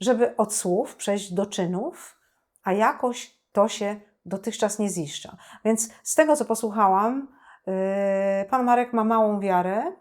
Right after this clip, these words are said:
y, troszkę się ścierali z zapalczywym protrumpistą Endym Choińskim, y, w tym dialogu.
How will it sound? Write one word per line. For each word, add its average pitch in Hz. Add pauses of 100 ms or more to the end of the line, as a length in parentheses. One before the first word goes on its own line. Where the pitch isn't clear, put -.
(500)
y, 185
troszkę 208
się 208
ścierali 208
z 170
zapalczywym 196 (200)
protrumpistą 185 (240)
Endym 190
Choińskim, 180 (480)
y, 185
w 185
tym 214
dialogu. 185